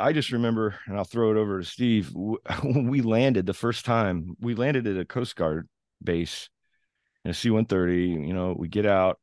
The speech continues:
and I'm, I'm, I'm just, I, my first time to Alaska, so I was just overwhelmed by the beauty of the place. I ju-, I ju-, I was just striking. If you've ever been there, you know what I'm talking about. <laughs> I walked out. I, I don't know what I was doing. We, we were on the tarmac there,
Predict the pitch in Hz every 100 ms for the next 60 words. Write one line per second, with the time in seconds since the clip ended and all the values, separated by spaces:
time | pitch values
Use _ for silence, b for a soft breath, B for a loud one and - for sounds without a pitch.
0 | b b b b b b 110 107 98 110
1 | 101 104 101 - - _ - 80 101 104
2 | 107 101 90 113 95 143 - 120 107 90
3 | 90 92 - 82 - 85 87 85 95 104
4 | 120 92 101 113 78 71 73 117 143 69
5 | 60 60 - 65 - 65 80 90 76 78
6 | 82 76 76 - - - - - - 117
7 | 101 92 - 73 80 98 85 85 78 80
8 | 73 73 78 80 76 90 92 82 71 71
9 | 76 _ _ _ _ _ 170 139 139 127
10 | 120 127 131 90 92 78 95 110 113 95
11 | 107 95 85 90 107 90 85 95 101 87
12 | 95 87 - 113 107 78 - 85 78 78
13 | 92